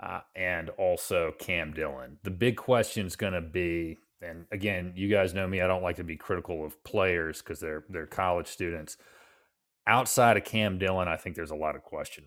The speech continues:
marks, and that's just me being as fair as I can be. I'm not sure who is really gonna step up and be the number two. We lost, uh, Rocky Shelton, who transferred to Miami, who had some experience but didn't play a whole lot last year because he had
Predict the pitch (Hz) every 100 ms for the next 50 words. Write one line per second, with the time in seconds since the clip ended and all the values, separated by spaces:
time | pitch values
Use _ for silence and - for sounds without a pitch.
0 | 69 80 - - 82 82 87 87 101 90
1 | 95 87 82 85 80 78 78 - 82 78
2 | 73 78 73 - 71 65 65 64 - _
3 | _ - _ _ 92 87 92 104 107 -
4 | - 117 107 95 - - - 117 113 107
5 | 90 98 98 92 95 87 80 - - 90
6 | - 90 90 87 - 82 78 82 80 76
7 | 78 76 76 - 101 95 90 87 82 80
8 | 82 92 98 92 - - _ _ 90 82
9 | 78 73 95 95 95 85 - - 101 98
10 | 101 92 90 82 - 90 90 87 76 -
11 | 82 78 76 90 95 98 90 87 78 -
12 | 90 - 92 90 - 101 95 90 90 -
13 | - 87 78 - 87 80 95 85 87 82
14 | 85 80 - 92 82 78 80 82 - 90
15 | 76